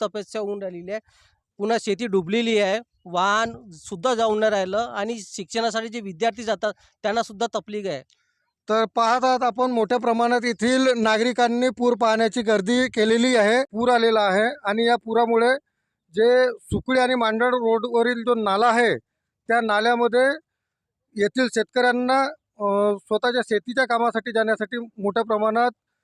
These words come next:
Speaker 2: काठेवरची कसरत करावी लागत आहे. तर आपण पाहू शकता या ठिकाणी मजूर वर्ग आहे आणि यांची शेतीसुद्धा नाल्याच्या त्या साईडला आहे. तर, अ, आपण जाणून घेऊ यांना कशा प्रकारे कसरत करावी लागते. काय सांगाल तुम्ही,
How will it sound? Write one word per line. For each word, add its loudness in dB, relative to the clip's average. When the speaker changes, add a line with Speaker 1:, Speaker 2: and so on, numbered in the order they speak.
Speaker 2:
काठेवरची 0
कसरत -2
करावी 2
लागत 0
आहे. 2
तर 4
आपण 0
पाहू 2
शकता -2
या 2
ठिकाणी 0
मजूर 2
वर्ग 2
आहे 2
आणि 0
यांची -2
शेतीसुद्धा -2
नाल्याच्या 0
त्या 0
साईडला 2
आहे. 2
तर, 4
अ, -2
आपण 0
जाणून 2
घेऊ 2
यांना 2
कशा -2
प्रकारे 0
कसरत -2
करावी 4
लागते. -2
काय 2
सांगाल 0
तुम्ही, 0